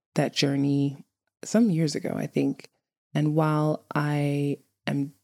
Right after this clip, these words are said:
doing actually quite well when it comes to, like, understanding, speaking, and writing, it is something I need to continue to improve, and it's an evolution for me. I don't consider myself to be fluent. People ask me this all the time,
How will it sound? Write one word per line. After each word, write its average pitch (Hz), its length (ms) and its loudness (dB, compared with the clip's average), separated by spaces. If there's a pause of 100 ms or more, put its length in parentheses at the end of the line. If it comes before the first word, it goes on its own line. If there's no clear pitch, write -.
doing 214 420 2
actually 175 280 -4
quite - 260 -2
well 139 260 0
when 139 100 -2
it 135 80 -10
comes 143 200 -4
to, - 100 -6
like, - 60 -6
understanding, 165 880 0
speaking, 156 800 -2
and 139 180 -4
writing, 156 640 0 (420)
it 185 100 6
is 208 140 4
something 160 280 2
I 151 60 2
need 147 140 0
to 160 100 -8
continue 147 320 -2
to 147 100 -2
improve, 147 720 -2
and 143 360 0
it's 151 140 -8
an 165 80 -4
evolution 135 680 -2
for 156 180 -4
me. 185 420 0 (320)
I 151 60 2
don't 151 220 2
consider 185 260 0
myself 180 280 2
to - 80 -16
be 190 140 2
fluent. 160 520 0
People 156 200 -2
ask 147 220 -4
me 151 60 0
this 151 140 -2
all 147 160 0
the 151 80 0
time, 147 500 0